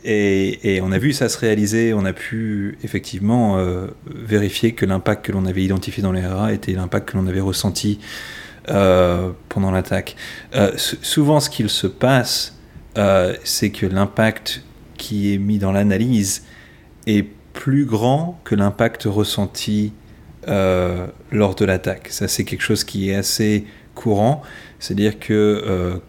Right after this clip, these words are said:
quand on est en train de faire l'analyse, on se met dans une situation,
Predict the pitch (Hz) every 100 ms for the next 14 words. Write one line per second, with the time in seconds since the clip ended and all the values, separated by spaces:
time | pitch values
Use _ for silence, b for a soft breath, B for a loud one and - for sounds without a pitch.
0 | - - 117 107 110 107 104 - 110 -
1 | 101 95 95 110 127 110 101 98 101 101
2 | 92 95 - 98 - 101 92 - 113 107